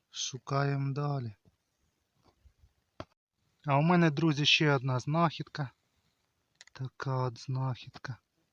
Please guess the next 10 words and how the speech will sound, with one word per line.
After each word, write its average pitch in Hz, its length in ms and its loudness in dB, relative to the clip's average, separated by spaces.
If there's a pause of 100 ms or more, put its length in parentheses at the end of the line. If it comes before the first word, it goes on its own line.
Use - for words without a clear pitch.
(2000)
Походу, 143 460 -2
їхній 135 440 -2
ножик 127 460 -2
цілий, 113 600 -10 (540)
маленький. 117 920 -6 (1120)
Да, 127 420 -2 (380)
цілий 135 380 -4
ножик 123 560 -6 (920)
аланської 127 680 -4
культури. 131 720 -8